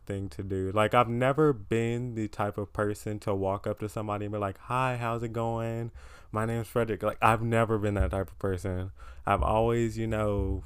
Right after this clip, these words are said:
felt like I <laughs> couldn't do that. But, um, yeah, that's all I'm gonna, I'm gonna leave it at that.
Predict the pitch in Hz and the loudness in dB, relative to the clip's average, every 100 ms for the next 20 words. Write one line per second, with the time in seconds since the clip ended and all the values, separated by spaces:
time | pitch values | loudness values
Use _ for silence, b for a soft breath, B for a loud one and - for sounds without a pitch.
0 | - - 107 101 101 95 92 90 - - | -8 -2 0 0 -2 -2 -4 -6 -12 -12
1 | - - - - - 101 - 101 127 107 | -14 -16 -18 -14 -4 -2 0 4 6 6
2 | 101 101 95 90 85 85 - b b b | 4 2 2 0 -2 -4 -8 b b b
3 | b b - 107 110 117 120 120 117 107 | b b -6 2 2 4 2 0 -2 -2
4 | 107 113 87 107 - - - 104 107 107 | 0 0 0 -6 -16 -18 -14 -6 -4 -4
5 | - 107 107 107 104 104 98 95 - - | -4 -2 -2 -2 -2 -4 -6 -10 -20 -16
6 | - 113 123 131 127 120 120 110 101 101 | -12 -6 -4 -2 0 2 2 2 0 0
7 | 98 92 87 87 | -2 -2 -2 -6